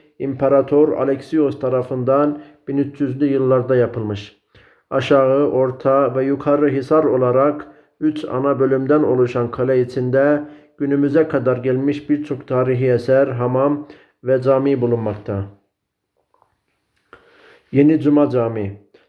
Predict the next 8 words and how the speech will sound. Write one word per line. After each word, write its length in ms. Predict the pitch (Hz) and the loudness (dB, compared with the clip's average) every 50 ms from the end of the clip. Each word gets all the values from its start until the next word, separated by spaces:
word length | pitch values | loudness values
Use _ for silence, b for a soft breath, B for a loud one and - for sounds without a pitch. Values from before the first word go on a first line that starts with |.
| b _ | b _
Trabzon 460 | - 143 147 165 160 147 147 165 160 | -4 0 0 2 2 2 0 2 2
merkezde 640 | 156 147 147 151 147 151 - 160 151 143 151 165 156 - | 4 2 2 0 0 0 0 0 0 2 0 0 0 2
bulunan 380 | 143 143 139 135 135 131 123 | 0 0 0 0 -2 -2 -2
kilise 560 | 127 - 127 139 135 123 - 151 143 147 147 | -4 -4 -4 -4 -6 -4 -2 2 2 4 2
on 240 | - - - 143 151 | 2 0 0 0 0
üçüncü 440 | 151 147 147 147 151 147 143 143 151 | 0 0 0 -2 -2 -2 0 0 2
yüzyılda 500 | 147 139 143 131 127 131 143 135 131 139 | 2 2 0 0 -2 -4 -4 -2 0 0
yapılmış. 640 | 131 123 123 - 127 113 110 104 101 101 - - _ | 0 0 -2 -4 -6 -6 -6 -6 -8 -10 -14 -20 _